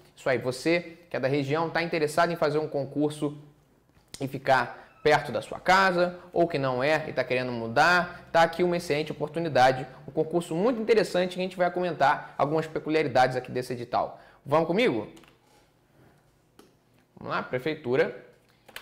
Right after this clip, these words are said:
de Cabo de Santo Agostinho. Vamos lá, quantas vagas temos nesse concurso? Gente, dezenove vagas. Trata-se de um excelente quantitativo.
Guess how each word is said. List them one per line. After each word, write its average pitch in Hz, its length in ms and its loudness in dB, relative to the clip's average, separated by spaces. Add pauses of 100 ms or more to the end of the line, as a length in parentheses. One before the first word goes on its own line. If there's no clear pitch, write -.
de 135 120 -10
Cabo 110 260 0
de 110 80 -8
Santo 131 220 -8
Agostinho. 202 520 -4 (3000)
Vamos 135 160 -8
lá, - 60 -8 (100)
quantas 233 380 2
vagas 151 400 4
temos 135 260 -2
nesse 131 220 -4
concurso? 113 460 -10
Gente, 151 320 -4
dezenove 175 800 0
vagas. 113 420 2 (880)
Trata-se 247 640 2
de 156 240 -4
um 208 160 0
excelente 220 960 0
quantitativo. 185 1120 -2